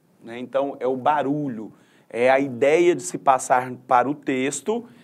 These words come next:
esta onomatopeia, o barulho causado do atrito do operário ao chão. A palavra placa também nos indica o fim do movimento do corpo,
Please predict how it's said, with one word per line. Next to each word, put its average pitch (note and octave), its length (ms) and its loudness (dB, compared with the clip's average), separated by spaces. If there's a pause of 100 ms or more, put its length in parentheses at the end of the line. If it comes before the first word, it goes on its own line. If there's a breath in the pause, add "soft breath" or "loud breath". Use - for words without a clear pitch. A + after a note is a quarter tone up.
(120)
esta C#3+ 420 2
onomatopeia, D#3 1080 0
o D#3 60 -4
barulho D3 680 0
causado C3+ 800 0 (360 soft breath)
do A#2+ 140 -6
atrito D#3+ 840 -2 (340)
do D#3 260 -4
operário C#3 640 2
ao D#3+ 120 -4
chão. - 360 -12 (760 soft breath)
A E3+ 80 6
palavra F#3 440 6
placa D3 680 4
também C3 440 -2
nos C3 260 -2
indica D3 680 -6 (440 soft breath)
o C3 120 -10
fim B3 440 -4
do G#3 140 0
movimento D#3+ 680 -2
do F#3+ 140 -6
corpo, E3+ 460 0